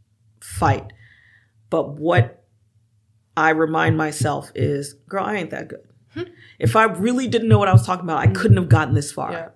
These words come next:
Speaker 1: There are enough people around to be like, "She don't know what she doing."
Speaker 2: Yeah.
Speaker 1: And would
Speaker 2: You
Speaker 1: have,
Speaker 2: would have been
Speaker 1: and
Speaker 2: found out by now.
Speaker 1: I would have been found out.
Speaker 2: Mm-hmm.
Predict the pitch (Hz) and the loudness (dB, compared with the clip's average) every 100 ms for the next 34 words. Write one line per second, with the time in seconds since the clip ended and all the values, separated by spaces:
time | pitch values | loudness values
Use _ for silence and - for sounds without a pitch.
0 | - 180 247 220 185 202 202 - 202 - | 0 6 8 6 2 -4 -2 -2 0 2
1 | 165 165 160 156 156 139 - 254 214 139 | 2 0 -6 -6 -6 -10 -14 -16 -14 -14
2 | 139 - - - - 196 185 180 - _ | -16 -20 -20 -20 -16 -14 -14 -16 -20 _
3 | _ 175 180 180 196 269 247 151 156 175 | _ -2 2 4 4 2 2 2 2 0
4 | 165 147 143 143 143 151 180 214 202 311 | 0 0 -2 -6 -10 0 4 4 4 2
5 | 302 330 320 330 349 381 440 427 226 226 | 2 2 4 4 4 4 4 4 0 -2
6 | 262 285 - | -8 -12 -14